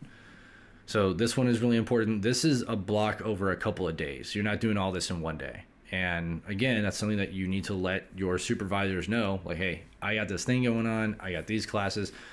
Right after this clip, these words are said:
The good thing is, is that the tap office will print you out a schedule, and you can show that to your supervisor and be like, "Yo, man, I got this stuff going on." And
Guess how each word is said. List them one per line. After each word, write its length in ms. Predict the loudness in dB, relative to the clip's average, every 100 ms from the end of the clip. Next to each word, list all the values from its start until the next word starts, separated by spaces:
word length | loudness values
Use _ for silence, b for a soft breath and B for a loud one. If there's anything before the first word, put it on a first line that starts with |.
| B -2
The 60 |
good 180 | 2 4
thing 180 | 4 4
is, 340 | 4 4 0
is 140 | -2 -2
that 260 | -2 -2 -12 -18 -10
the 80 |
tap 380 | -4 -2 -2 -4
office 520 | -2 -2 -2 -2 -4
will 480 | -6 -4 -2 -2 -4 -8 -20 -20 -20 -20 -20 -20 -16 0
print 240 | 0 2
you 100 | 0
out 200 | 0 -2
a 40 |
schedule, 540 | -2 -2 -2 -2 -6 -8 -14 -16 -18 -10 -2
and 260 | 0 0
you 120 | -2
can 140 | -4 -4
show 200 | 0 2
that 120 | 2
to 100 | 0
your 60 | -2
supervisor 480 | -2 -2 -2 -2 -2
and 80 |
be 80 | -2
like, 80 | 0
"Yo, 140 | 0
man, 160 | 0 0
I 60 | 0
got 120 | 0
this 140 | -2
stuff 180 | -2 -2
going 220 | -2 0
on." 180 | -2 -6 -12 -14 -14 -12 -12 B B B B B -6
And 500 | -2 0 0 0